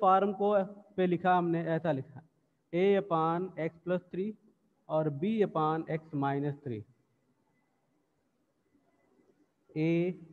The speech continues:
x minus three, b x plus three और डिनोमिनेटर में एलसीएम x plus three x minus three, here one upon x plus three and x minus three।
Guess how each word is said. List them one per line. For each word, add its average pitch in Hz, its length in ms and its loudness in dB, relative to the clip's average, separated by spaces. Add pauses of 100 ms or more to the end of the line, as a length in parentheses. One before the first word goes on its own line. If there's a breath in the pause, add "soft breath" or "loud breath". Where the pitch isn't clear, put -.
(600)
x 170 300 -4
minus 160 520 0
three, 156 240 -2 (640)
b 151 180 0 (300)
x 160 320 -2
plus 156 180 -2 (120)
three 143 180 -4 (680)
और 151 320 -2
डिनोमिनेटर 151 600 0
में 170 120 0
एलसीएम 156 520 -2 (960)
x 170 340 -4
plus 170 300 -2
three 196 680 -4
x 151 380 -6
minus 143 420 0
three, 117 220 -8 (760)
here 151 300 0
one 175 240 0
upon 151 580 -2 (640)
x 165 260 -4 (100)
plus 160 220 0 (140)
three 160 240 -2 (140)
and 151 360 -2
x 160 320 -4
minus 135 380 -2
three। 117 160 -6